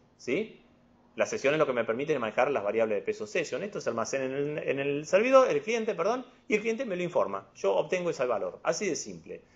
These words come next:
Y si quiero que, forzar que se borre, lo que le pongo es a esa cookie, al nombre que, que quiero borrar, time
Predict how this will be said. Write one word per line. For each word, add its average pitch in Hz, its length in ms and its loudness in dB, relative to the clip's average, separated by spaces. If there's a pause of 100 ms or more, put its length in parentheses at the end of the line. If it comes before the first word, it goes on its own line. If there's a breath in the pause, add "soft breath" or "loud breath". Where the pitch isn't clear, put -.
(200 soft breath)
Y 175 80 -8
si 151 160 -8
quiero 214 280 8
que, 127 320 0
forzar - 440 2
que 160 100 -4
se 190 160 0
borre, 226 560 4 (160)
lo 143 160 2
que 185 80 -2
le 196 100 -2
pongo 196 340 2
es - 180 -2 (240)
a 113 160 2
esa 208 260 0
cookie, 202 540 -4
al 107 180 -4
nombre 147 400 2
que, 117 280 -4
que 110 120 -6
quiero 175 220 0
borrar, 214 500 4 (240)
time 185 400 0